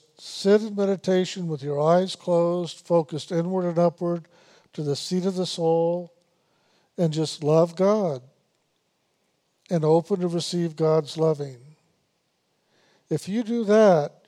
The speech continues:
you're going to find that that loving will go forward before you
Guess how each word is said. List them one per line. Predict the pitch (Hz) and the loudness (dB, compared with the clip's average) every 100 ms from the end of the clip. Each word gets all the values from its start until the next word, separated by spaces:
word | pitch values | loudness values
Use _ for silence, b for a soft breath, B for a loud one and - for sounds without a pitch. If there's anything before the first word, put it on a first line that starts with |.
| _ _ _ | _ _ _
you're | - 175 208 226 | -6 0 0 0
going | 202 202 | -2 0
to | 180 | -2
find | - 185 185 185 175 | -2 2 2 2 0
that | 147 | 0
that | 180 190 | 4 4
loving | 190 175 185 180 | 4 2 2 -6
will | 156 | -6
go | 139 151 143 | -6 -6 -6
forward | - 185 196 208 208 175 | -4 0 0 0 -2 -2
before | 151 - 180 190 | -10 -4 -2 0
you | 202 214 220 | -2 -4 -8